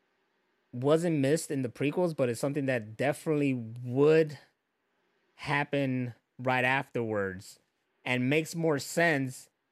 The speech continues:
than when we saw Luke Skywalker go down.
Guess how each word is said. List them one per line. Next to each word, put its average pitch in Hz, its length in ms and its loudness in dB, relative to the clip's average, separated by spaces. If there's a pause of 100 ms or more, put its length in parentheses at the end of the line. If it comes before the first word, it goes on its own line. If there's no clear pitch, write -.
(360)
than 131 680 0 (480)
when 135 560 0 (380)
we 139 200 0
saw 135 520 4 (120)
Luke 139 220 0
Skywalker 139 720 0
go 117 140 -2
down. 120 640 -2